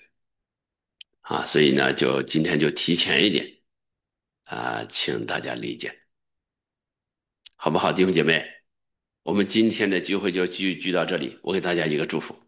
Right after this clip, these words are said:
我奉耶稣基督的名，我祝福我的弟兄姐妹，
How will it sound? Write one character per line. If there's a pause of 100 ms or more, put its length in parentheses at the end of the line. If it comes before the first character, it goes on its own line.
(720)
我
奉
耶
稣
基
督
的
名， (640)
我
祝
福
我
的
弟
兄
姐
妹，